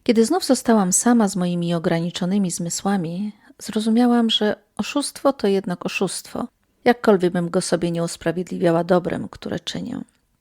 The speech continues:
Zamknęłam więc biznes wróżbiarski i zatrudniłam się jako specjalistka od zajęć kulturalno-oświatowych w domu opieki dziennej dla seniorów. Marnie co prawda płacili, ale tym razem nie potrzebowałam wiele.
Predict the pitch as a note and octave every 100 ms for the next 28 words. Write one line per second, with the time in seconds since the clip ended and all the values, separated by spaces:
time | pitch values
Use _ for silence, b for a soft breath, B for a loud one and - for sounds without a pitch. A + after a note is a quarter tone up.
0 | _ _ _ _ _ _ - B3+ B3+ D#4+
1 | D4 C4 G3 F3+ - F3 F3 F3+ E3+ -
2 | F#3 E3+ - F3 F#3+ - - C4 A#3 G#3
3 | - E3 F3+ E3+ F3 F3 E3+ - E3+ -
4 | F#3 G#3+ - - G#3+ F#3 E3+ D#3+ E3 -
5 | F3 - E3 E3+ F3 F3 - - - F#3+
6 | F3+ - _ G#3+ F#3 F3 F3+ F3+ F3 -
7 | F3 E3 - - - - - F#3+ - -
8 | - - _ _ _ b b b b D4
9 | D4 A#3+ A3 F#3 G3+ F#3 E3+ - D#3+ -
10 | B3 A3+ A3 - E3 F3 - G#3 F#3 E3+
11 | E3+ E3+ F#3 F#3+ F3 - - F3 D#3 G2
12 | F#2+ - - -